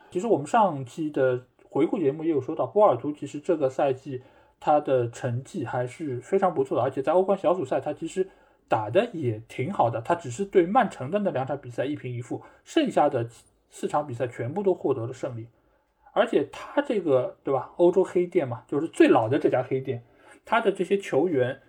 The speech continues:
他的年轻，还有他的冲劲，其实恰恰是尤文不具备的。还有一个最让我觉得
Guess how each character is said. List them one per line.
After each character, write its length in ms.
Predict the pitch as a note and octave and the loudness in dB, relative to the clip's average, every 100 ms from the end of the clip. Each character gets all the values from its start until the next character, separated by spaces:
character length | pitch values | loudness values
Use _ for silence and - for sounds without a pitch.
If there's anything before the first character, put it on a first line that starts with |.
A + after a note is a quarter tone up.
| _ - | _ -6
他 160 | - | 0
的 160 | E3+ D3 | 2 2
年 280 | C#3+ C3 D3+ | 0 -4 -4
轻， 380 | - F#3 F#3 G3 _ | -6 -4 -6 -10 _
还 140 | C#3+ | 0
有 80 | C3+ | 2
他 140 | D3 | 0
的 80 | D3+ | -2
冲 260 | - G#3 G#3+ | 0 -2 0
劲， 220 | C#3 - | -6 -8
其 120 | - | -6
实 100 | E3 | -4
恰 240 | F#3+ D#4+ - | -2 0 2
恰 160 | D3+ | 0
是 180 | C3 C3+ | -4 -4
尤 140 | C3 | -2
文 200 | C3 D3 D3 | -2 -2 -8
不 100 | C3 | -12
具 160 | A#2 - | -2 -2
备 160 | G2+ | -2
的。 80 | G2+ - _ _ - | -10 -18 _ _ -4
还 260 | C#3+ C#3+ | 2 4
有 180 | D4+ D4 | 6 4
一 120 | C3 | 0
个 140 | C#3 - | 0 0
最 200 | - G3+ | 2 2
让 220 | F#3+ D3+ | 4 4
我 80 | B2+ | 2
觉 200 | B2+ C3 | 0 0
得 440 | D#3+ D3 B2+ - | 2 0 -2 -6